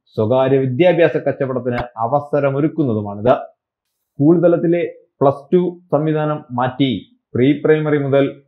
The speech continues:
അഞ്ച്, മൂന്ന്, മൂന്ന്, നാല് ഘടന കൊണ്ടുവരാനാണ് തീരുമാനം. ഈ മാറ്റം സ്കൂളുകളിൽ അക്കാദമികവും ഘടനാപരവുമായ ഒട്ടേറെ പ്രശ്നങ്ങൾക്ക് ഇടയാക്കുമെന്നുറപ്പാണ്.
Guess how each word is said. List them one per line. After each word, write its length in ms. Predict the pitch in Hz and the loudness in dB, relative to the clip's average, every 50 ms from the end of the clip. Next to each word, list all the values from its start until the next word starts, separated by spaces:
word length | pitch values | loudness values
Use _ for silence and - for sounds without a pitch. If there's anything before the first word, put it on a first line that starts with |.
| _ _ - | _ _ -12
അഞ്ച്, 460 | 117 123 139 135 - 165 170 165 170 135 | -8 -4 -4 -2 -2 0 -2 -2 -2 -4
മൂന്ന്, 480 | 131 127 139 147 151 151 147 143 135 | -4 -4 -4 -4 -4 -6 -6 -8 -8
മൂന്ന്, 520 | 127 127 131 139 143 143 143 - - 127 123 | -8 -6 -4 -4 -4 -4 -6 -6 -8 -8 -4
നാല് 300 | 123 135 151 160 165 160 160 - - | -2 0 2 4 2 2 0 -2 -6
ഘടന 220 | 131 131 131 131 127 | -6 -6 -4 -6 -6
കൊണ്ടുവരാനാണ് 880 | - 123 120 123 123 123 123 123 120 117 120 117 113 - - _ - 107 | -6 -4 -2 -2 -2 -2 -2 -2 -4 -4 -6 -6 -6 -8 -10 _ -6 -6
തീരുമാനം. 440 | 110 117 117 117 113 117 127 - - - _ _ _ _ _ _ _ _ _ _ - | -4 -4 -4 -4 -4 -2 -2 -4 -4 -8 _ _ _ _ _ _ _ _ _ _ -8
ഈ 140 | 110 113 120 | -4 -2 0
മാറ്റം 420 | 120 123 123 131 - - 139 135 131 - - | 0 2 2 2 2 2 0 0 -2 -6 -14
സ്കൂളുകളിൽ 720 | _ _ - 127 127 139 143 139 143 143 139 143 143 - - | _ _ -2 0 2 4 4 4 4 4 2 2 0 -6 -10
അക്കാദമികവും 1080 | 135 - - - - 156 160 151 156 151 143 135 147 143 139 139 - - _ _ - 127 | -10 -10 -8 -2 0 0 2 2 0 -2 -2 0 0 0 -2 -4 -8 -14 _ _ -4 -4
ഘടനാപരവുമായ 800 | 127 143 160 165 160 156 151 151 147 143 139 135 135 131 123 - | -2 0 0 0 2 2 2 2 2 2 0 0 2 2 0 0
ഒട്ടേറെ 440 | 110 117 113 113 - 139 135 127 131 | -2 -6 -6 -4 -2 0 0 0 0
പ്രശ്നങ്ങൾക്ക് 760 | 127 - - 143 139 - 170 165 156 139 - - 131 113 101 - - _ - | -2 -4 -6 -6 -6 -6 -8 -6 -4 -4 -2 0 0 -2 -2 -4 -10 _ -10
ഇടയാക്കുമെന്നുറപ്പാണ്. 1300 | 117 117 123 151 156 147 131 - - 120 117 117 110 110 107 104 - - 117 117 117 127 - - - | -6 -2 0 0 2 2 2 0 -2 -6 -6 -6 -8 -6 -6 -6 -4 -4 -4 -2 -2 -4 -4 -6 -12